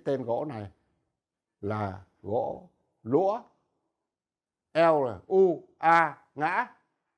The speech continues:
Vì thế cho nên bây giờ tôi bắt đầu mong rằng camera rất là chậm chạp thôi. Chuyển cái này, hình ảnh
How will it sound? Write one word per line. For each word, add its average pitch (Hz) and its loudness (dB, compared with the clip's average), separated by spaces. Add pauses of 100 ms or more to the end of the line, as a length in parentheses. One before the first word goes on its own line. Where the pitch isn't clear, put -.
(1120)
Vì 131 4
thế 170 2
cho 180 0
nên 156 0
bây 160 2
giờ 143 2
tôi 160 -4
bắt 170 -2
đầu 127 2 (1400)
mong 156 0
rằng 127 0
camera 147 2
rất 170 -2
là 123 2
chậm 107 -2
chạp 113 -4
thôi. 139 -6 (500)
Chuyển 110 0
cái 160 -6
này, 131 -2 (140)
hình 117 -4
ảnh 104 -6